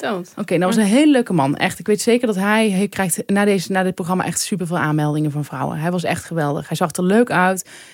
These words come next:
Speaker 2: heel kordaat. Hij ging meteen op de markt een kip voor haar kopen en zo. En ging die ook Jos noemen. Rekende even een kip af in het Frans. Pakte die kip ook even met zijn blote handen op. Keek even aan de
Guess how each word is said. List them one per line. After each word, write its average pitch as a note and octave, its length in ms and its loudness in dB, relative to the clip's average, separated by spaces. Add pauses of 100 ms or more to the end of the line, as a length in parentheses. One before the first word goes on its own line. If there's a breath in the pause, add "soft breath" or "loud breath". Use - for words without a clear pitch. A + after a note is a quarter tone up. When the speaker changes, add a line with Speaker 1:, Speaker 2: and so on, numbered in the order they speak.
Speaker 2:
heel G#3+ 200 4
kordaat. F3 600 2
Hij F3 100 0
ging F#3 160 0
meteen F3+ 280 0
op D#3+ 100 -6
de G3+ 80 -4
markt F3+ 220 0
een G3 120 -6
kip G#3+ 220 0
voor F#3 140 -4
haar D#3 180 -4
kopen E3+ 380 0
en D3+ 100 -4
zo. E3+ 220 0
En D#3+ 140 -2
ging F3 160 -2
die F3 100 2
ook D3 120 -2
Jos F3 260 0
noemen. D#3 400 2 (340 loud breath)
Rekende F3+ 340 0
even E3 180 -4
een E3 60 -8
kip F3+ 200 -2
af D3 140 -4
in E3+ 80 -2
het D3+ 140 -2
Frans. D3 440 -4
Pakte - 280 -2
die E3+ 80 -2
kip E3 200 -2
ook E3 140 -2
even D#3+ 260 -6
met E3+ 120 0
zijn E3+ 140 -6
blote E3+ 240 0
handen E3 220 2
op. G3 260 -2
Keek F3 160 -2
even E3 140 -6
aan E3 60 -2
de D#3 60 0